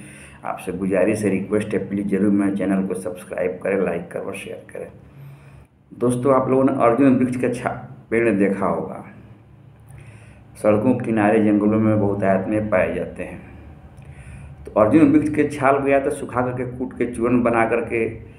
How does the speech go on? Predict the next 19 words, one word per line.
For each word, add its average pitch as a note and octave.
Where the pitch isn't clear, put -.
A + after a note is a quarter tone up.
दिन A2+
में A2+
सुबह A2
शाम G#2
खाने G#2+
से G#2
पहले F#2
करीब G#2
दस G2+
दस G2+
ग्राम, F#2+
यानी G2
एक G#2+
चम्मच, A2
डबल A2
एक G#2+
चम्मच G2
खाना F2
है E2+